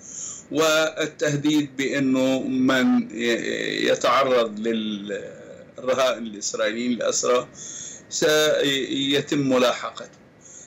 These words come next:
تمت لك سنة و-، وبدأنا بالشهر ال-، ال-، الثاني من العام الج-، الثاني من الحرب الإبادة الجماعية، وبالتالي، آه، أنت لم، لم تقصر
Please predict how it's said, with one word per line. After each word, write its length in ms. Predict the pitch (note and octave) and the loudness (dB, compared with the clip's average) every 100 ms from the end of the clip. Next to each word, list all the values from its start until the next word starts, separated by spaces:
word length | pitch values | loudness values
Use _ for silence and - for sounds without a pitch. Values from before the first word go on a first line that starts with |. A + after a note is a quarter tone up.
| - - D3 C#3+ | -20 -18 -10 -4
تمت 440 | G#3+ F3+ D3+ D3+ | -2 0 -2 -2
لك 280 | E3 D#3 - | 0 0 0
سنة 500 | - E3+ D#3 D3+ D3 | 0 4 4 2 0
و-، 680 | B2+ B2+ B2 A2+ B2+ A2+ A2+ - | 2 4 4 4 0 0 -4 -4
وبدأنا 680 | B2+ C3+ C3 C#3 D3+ C#3+ D3 | 2 2 4 6 6 4 2
بالشهر 480 | C3+ - D#3+ C#3+ B2+ | 2 0 2 2 0
ال-، 300 | A#2+ A#2+ G#2 | -2 -4 0
ال-، 520 | A#2+ A2+ G#2+ A2+ A2 | 2 2 0 0 0
الثاني 540 | G#2+ - D3+ D#3 D#3 D3 | -4 0 2 4 4 2
من 160 | C3+ C3 | 2 0
العام 400 | B2+ A#2 C#3 C3 | 2 2 2 0
الج-، 220 | B2 A#2 | -2 0
الثاني 760 | C3 A#2+ - - C3+ C3+ C3 B2+ | 0 0 -4 0 0 2 2 0
من 260 | A2+ A#2+ | 0 0
الحرب 600 | A#2+ A#2 - C3+ C#3 C3 | -2 -2 -6 0 0 0
الإبادة 680 | A#2 G2 A#2+ B2+ A#2+ A2 - | -6 -2 2 4 2 -2 -4
الجماعية، 680 | A#2+ B2 A#2 G#2+ F#2+ - - - - - - - - | -2 0 0 -2 -6 -14 -20 -20 -18 -16 -16 -14 -6
وبالتالي، 760 | D3+ D3+ F3 D#3+ D#3 D#3 D3+ - - | -4 0 2 4 4 4 2 -4 0
آه، 400 | C#3 C#3 C#3 D#3+ | 2 2 0 -2
أنت 180 | D3 D3+ | -2 0
لم، 640 | D3 C#3+ C#3 C3 C3+ C#3 - - | 2 4 2 -4 -12 -12 -16 -6
لم 260 | D3 E3+ D#3 | -2 -2 -2
تقصر 720 | - - F#3+ - - B2+ | -6 0 2 2 2 0